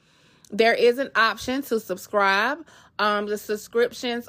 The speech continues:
are five dollars and twenty dollars. They're, they come with exclusive content, um, exclusive links, pictures, references, free merch every three months. Um,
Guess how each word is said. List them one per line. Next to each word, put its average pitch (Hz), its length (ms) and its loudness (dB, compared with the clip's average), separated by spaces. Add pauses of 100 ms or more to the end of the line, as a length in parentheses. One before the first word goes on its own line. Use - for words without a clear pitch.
are 196 260 2
five 214 440 2
dollars 208 400 0
and 190 180 -10
twenty 247 320 -6
dollars. 226 640 0 (260)
They're, 208 420 0
they 214 140 -2
come 262 280 -4
with 240 100 0
exclusive 208 500 -6
content, 285 880 -4 (480)
um, 202 480 2
exclusive 220 760 -2
links, 233 680 -4 (260)
pictures, 247 800 0
references, 226 1120 0
free 262 280 -2
merch 233 340 2
every 202 300 -2
three 190 240 -6
months. 247 680 -2 (480)
Um, 208 720 0